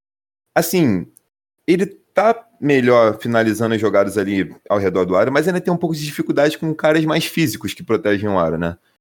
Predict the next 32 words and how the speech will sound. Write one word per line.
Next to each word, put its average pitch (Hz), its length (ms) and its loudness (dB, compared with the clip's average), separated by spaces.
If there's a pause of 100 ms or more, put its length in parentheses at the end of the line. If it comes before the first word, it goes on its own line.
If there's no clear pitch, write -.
(200)
Mas 190 120 -2
é 214 40 0
natural. 117 640 0
Acho 101 160 -6
que - 120 -20
com 131 140 -4
o 113 40 -4
tempo 117 320 -2
ele 107 160 2
vai, 92 480 0 (100)
vai 92 160 2
conseguir 92 280 -10
desenvolver 92 400 -2
um 95 100 -2
pouco - 320 -4 (960)
melhor 98 260 2
isso. 117 300 0
Eu 107 60 4
lembro 107 260 0
que 113 100 -10
quando, 123 520 -2 (240)
antes 120 200 -2
do 104 140 0
Hero 104 320 2
estrear 95 360 0
na 101 80 -4
N 95 100 -2
B 90 360 -2
A, - 540 -20
eu 101 60 0
lembro 113 280 0
que 101 640 0